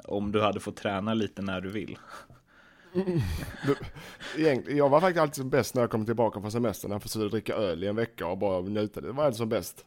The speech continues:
Speaker 2: Men, eh, jag hade de här diskussionerna med min fystränare, vår fystränare H F,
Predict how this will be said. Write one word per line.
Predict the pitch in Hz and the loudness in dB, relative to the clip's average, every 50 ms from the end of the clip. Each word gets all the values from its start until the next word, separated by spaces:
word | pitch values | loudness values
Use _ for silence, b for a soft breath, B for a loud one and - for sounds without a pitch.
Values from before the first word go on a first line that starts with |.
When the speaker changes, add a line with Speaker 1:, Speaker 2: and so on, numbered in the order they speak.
| _ _ | _ _
Speaker 2:
Men, | - - 131 127 123 123 123 | -6 2 4 4 4 4 4
eh, | 123 120 123 120 120 120 127 127 B B B B B B B B B - - | 6 6 8 8 6 6 4 0 B B B B B B B B B -4 -2
jag | 131 127 | 2 2
hade | 170 165 165 | 4 4 4
de | 139 147 170 | 4 4 4
här | 160 | 2
diskussionerna | 156 147 - 156 151 165 143 139 | 0 0 -4 0 0 2 2 2
med | 143 | 2
min | 143 127 | 2 2
fystränare, | 135 135 139 - - 107 92 92 95 120 - - - _ _ - _ _ - - | 2 0 0 2 0 0 0 0 -2 -4 -6 -10 -20 _ _ -20 _ _ -16 -6
vår | - 120 120 117 101 | -4 2 2 2 4
fystränare | 123 127 127 - 120 104 95 95 101 | 4 2 0 0 0 -2 0 0 0
H | 107 110 107 | 0 0 0
F, | 95 - | 0 -4